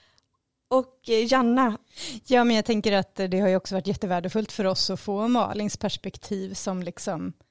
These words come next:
Speaker 2: kunnig i, eh, hur yr-, yrkesvägledningen fungerar och hur, hur jobbet funkar i praktiken.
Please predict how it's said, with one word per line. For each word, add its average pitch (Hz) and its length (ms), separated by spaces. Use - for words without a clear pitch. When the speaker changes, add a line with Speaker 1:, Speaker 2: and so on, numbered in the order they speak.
Speaker 2:
kunnig 196 540
i, 196 260
eh, - 460
hur 185 280
yr-, 202 360
yrkesvägledningen 196 960
fungerar 190 760
och 190 240
hur, 185 200
hur 196 200
jobbet 185 340
funkar 180 220
i 175 40
praktiken. 196 680